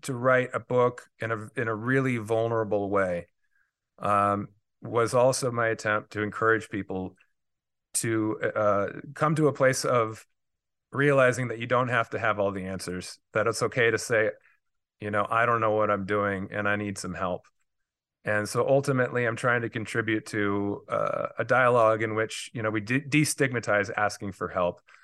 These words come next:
um, whether it be going to therapy or, you know, going into recovery from addiction or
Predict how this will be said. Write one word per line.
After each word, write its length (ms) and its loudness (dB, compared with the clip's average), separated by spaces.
um, 340 -2
whether 260 2
it 100 -2
be 320 -2
going 320 -2
to 80 -2
therapy 640 -2
or, 440 -2
you 100 -8
know, 320 -6
going 280 -2
into 200 -8
recovery 480 -4
from 180 -10
addiction 680 -2
or 300 -4